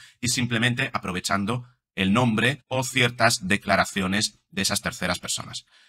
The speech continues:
Ahora, con este, eh, inciso, con este preámbulo, vamos a ver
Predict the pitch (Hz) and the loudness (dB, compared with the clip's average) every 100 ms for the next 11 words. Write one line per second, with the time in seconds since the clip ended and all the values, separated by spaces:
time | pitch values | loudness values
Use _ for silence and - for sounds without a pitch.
0 | _ _ - 175 110 - 107 151 - 101 | _ _ 2 6 6 4 2 4 2 0
1 | 95 87 - - 107 95 156 - 196 95 | -2 -2 -4 -4 -4 2 4 4 2 0
2 | 110 - 107 98 95 - 101 110 120 95 | -2 -2 0 0 0 -2 2 4 4 0
3 | 104 123 - - 156 185 - - 110 117 | -2 -4 -10 -2 0 0 0 -2 0 0
4 | - - | -2 -8